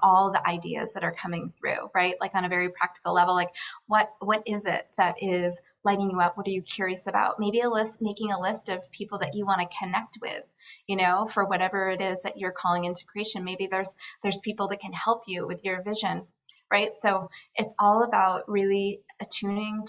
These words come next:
to the excitement, the energy, the curiosity. And hummingbirds have such a sweetness of life. It is about, like, the celebration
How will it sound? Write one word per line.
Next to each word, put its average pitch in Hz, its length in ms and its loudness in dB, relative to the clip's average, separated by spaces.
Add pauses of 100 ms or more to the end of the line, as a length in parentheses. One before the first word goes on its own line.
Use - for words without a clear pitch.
to 180 380 -2
the - 120 -2
excitement, 185 680 -6
the - 120 -2
energy, 185 380 -4
the 185 80 -10
curiosity. 185 840 -4 (600)
And 196 240 4
hummingbirds 208 680 0
have 190 300 2
such 190 220 -8
a 180 40 -8
sweetness 185 600 -8
of 180 100 -10
life. 190 400 2 (160)
It 185 140 -4
is 190 200 0
about, 190 380 0
like, 196 160 -10
the 190 80 -8
celebration 180 920 -2